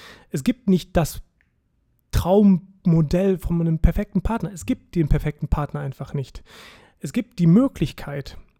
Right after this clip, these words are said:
zusammenzuwachsen, perfekt zusammenzuwachsen. Die Kombination aus Tomaten und Kartoffeln ist am Anfang auch noch nicht so geil. Aber wenn man die Kartoffel bearbeitet und man macht daraus Pommes und wenn man die Tomate bearbeitet und man macht daraus Ketchup,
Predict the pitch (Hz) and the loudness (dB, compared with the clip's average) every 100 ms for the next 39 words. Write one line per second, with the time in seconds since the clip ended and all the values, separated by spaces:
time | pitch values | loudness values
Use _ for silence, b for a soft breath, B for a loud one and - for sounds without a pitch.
0 | _ _ - 175 170 214 - 147 143 - | _ _ -10 -2 2 4 2 -2 -4 -6
1 | 151 139 - - - 214 - 160 143 143 | -6 0 0 -2 -6 -8 -8 -4 -2 -4
2 | - 143 147 - 170 170 B B B _ | -4 -6 -6 -10 -16 -16 B B B _
3 | _ _ - 160 175 214 208 160 190 226 | _ _ -6 2 4 6 4 2 2 0
4 | 226 175 - - 165 156 160 220 233 - | 0 -4 -6 -2 0 2 2 0 -4 -4
5 | 151 190 151 - _ _ _ - - 220 | -4 -2 -4 -6 _ _ _ -8 -4 -4
6 | - 143 202 190 185 180 175 156 180 180 | -4 -4 -4 -6 -4 -4 -4 -4 -2 -2
7 | 143 - 131 139 143 - _ - 175 180 | -2 -6 -10 -10 -12 -16 _ -10 -6 -2
8 | 175 170 180 165 156 151 190 - 151 185 | -2 -2 -2 -2 -4 -4 -4 -4 -4 -4
9 | 190 180 165 156 147 151 151 143 139 - | -4 -2 -4 -4 -4 -4 -4 -4 -2 0
10 | 180 160 180 247 151 151 151 156 - 143 | 2 0 -2 -6 -2 -2 -2 -6 -8 -6
11 | 147 170 185 147 151 143 151 147 143 147 | -2 0 0 -2 -2 -2 -2 -2 -2 -2
12 | 147 143 - - 165 156 165 | -4 -4 -2 -2 -2 0 -2